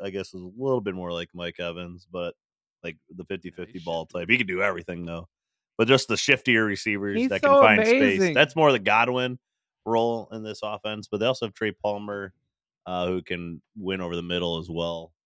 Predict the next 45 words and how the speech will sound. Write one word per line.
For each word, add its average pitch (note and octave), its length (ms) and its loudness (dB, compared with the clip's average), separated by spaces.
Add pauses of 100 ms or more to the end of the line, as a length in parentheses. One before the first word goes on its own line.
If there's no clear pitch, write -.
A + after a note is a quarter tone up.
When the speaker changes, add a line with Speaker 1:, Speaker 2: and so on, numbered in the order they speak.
(640)
Speaker 1:
Uh, D#2 40 -18 (560)
the A2 80 -6
Lions D3 280 4
gotta C#3+ 160 8
defend C3 240 6
the B2 40 2
middle A#2+ 200 6
of G2+ 60 -2
the A2+ 100 -2
field. F#2+ 180 2 (120)
It, A2 140 0
it's A2+ 160 -4
been B2 200 4
an A#2 80 2
absolute A2+ 320 0
killer G2+ 260 2
for F#2+ 140 -4
them, F2 180 -2
especially G2+ 380 -6
in G2 100 -4
breaker F#2 340 -8
routes, F2+ 400 -8
like, E2 200 -10
posts - 480 -8
over F2 180 -4
the E2 80 -10
middle. E2+ 340 -4 (100)
Um, E2 340 -6 (480)
it's F2+ 80 -10
just F2+ 160 -12
been E2+ 80 -6
killing F2 280 -4
them E2 60 -14
acro-, E2+ 340 -8
lo-, F2+ 320 -10
uh, E2+ 120 -2
deep E2 240 -8
crosses. E2+ 680 -6 (100)
Uh, D#2+ 180 -12 (260)
<laughs> F#2 80 -12 (540)
but F#3+ 200 6 (440)
they A#2 120 8
have F3 220 8
been D#3+ 120 2
physical D3 600 4